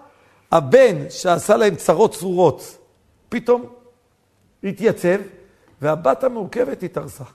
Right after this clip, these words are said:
הוא אומר, ואז הבנו שכל הבעיות היו,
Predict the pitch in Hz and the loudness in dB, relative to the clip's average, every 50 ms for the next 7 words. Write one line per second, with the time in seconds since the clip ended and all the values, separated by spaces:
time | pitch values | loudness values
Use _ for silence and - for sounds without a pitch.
0 | _ _ _ _ _ _ _ _ _ _ _ _ _ - 175 175 208 220 190 156 | _ _ _ _ _ _ _ _ _ _ _ _ _ -12 -10 -8 -8 -8 -6 -4
1 | 170 196 247 208 196 165 127 143 208 240 233 190 160 156 165 - _ _ _ _ | -4 -4 -4 -4 -6 -8 -6 -8 -8 -8 -8 -8 -10 -10 -12 -16 _ _ _ _
2 | _ _ _ _ _ _ _ _ _ _ _ - - - - - 240 262 254 247 | _ _ _ _ _ _ _ _ _ _ _ -20 -20 -18 -2 2 2 2 2 2
3 | 196 214 196 196 196 240 240 240 - 175 170 170 254 277 247 233 233 | 2 2 2 2 2 -2 -2 -2 -2 -4 -4 -4 -4 -4 -4 -6 -6